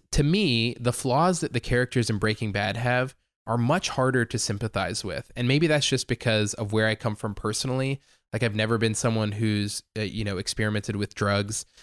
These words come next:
So while I can see that Jesse has more of a sympathetic, you know, view,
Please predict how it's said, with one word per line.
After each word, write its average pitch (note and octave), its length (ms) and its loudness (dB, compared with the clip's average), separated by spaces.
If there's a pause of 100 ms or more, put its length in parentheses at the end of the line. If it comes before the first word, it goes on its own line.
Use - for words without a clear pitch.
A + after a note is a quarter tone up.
(160)
So A2+ 480 4 (320)
while B2+ 240 2
I C3 100 4
can D#3+ 340 2
see C3 300 2
that G#2+ 160 -4
Jesse A2+ 640 0
has A2+ 560 0 (100)
more A2+ 280 2
of A2 80 2
a G#2+ 80 0
sympathetic, G#2+ 800 0 (560)
you A#2+ 140 2
know, G2+ 260 2
view, G#2+ 760 0